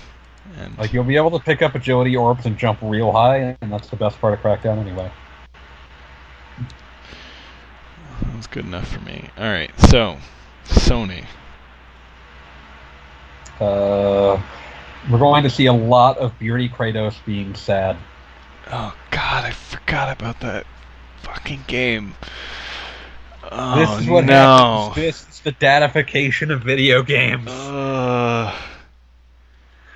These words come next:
Speaker 2: What's, quick, what's the most inappropriate character to try to make us care about by virtue of just giving them a kid?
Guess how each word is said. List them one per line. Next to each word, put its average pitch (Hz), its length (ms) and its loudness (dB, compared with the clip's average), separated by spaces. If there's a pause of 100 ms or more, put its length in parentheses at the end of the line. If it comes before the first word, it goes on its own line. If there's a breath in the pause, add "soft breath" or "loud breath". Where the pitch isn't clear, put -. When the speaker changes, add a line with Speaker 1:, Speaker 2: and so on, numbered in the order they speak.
(140 soft breath)
Speaker 2:
What's, 202 280 -2 (100)
quick, 226 320 0
what's 196 300 -4
the 247 100 0
most 226 300 -2
inappropriate 185 880 -2
character 147 480 -2
to 117 80 -4
try 127 260 0
to 127 80 -2
make 127 260 -4
us 123 180 0
care 120 300 0
about 143 360 4
by 117 140 4
virtue 120 400 2
of 107 140 -2
just - 220 -6 (440)
giving 117 400 2
them 104 180 0
a 98 60 -4
kid? 90 320 -2